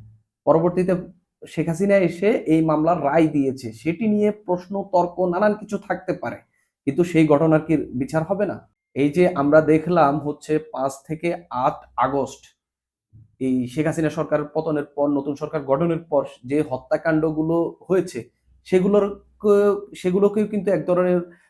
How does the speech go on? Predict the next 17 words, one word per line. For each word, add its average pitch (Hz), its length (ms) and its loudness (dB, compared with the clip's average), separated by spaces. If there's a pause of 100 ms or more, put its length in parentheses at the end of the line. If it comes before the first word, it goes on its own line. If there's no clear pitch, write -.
(280)
মানে 147 180 2 (140)
বৈধতা 170 320 4
দিয়ে 170 220 2
দেওয়া 147 240 6
হয়েছে, 156 320 0
সেগুলোর 147 360 0
বিচার 170 200 -2 (100)
হবে 151 200 -2
না, 151 80 2
এরকম 147 380 2
একটি 143 140 -16
কথা 143 220 -4
বলে 156 240 -2
দেওয়া 127 240 0
হয়েছে। 123 240 -8 (500)
এই 160 200 6
যে 175 140 2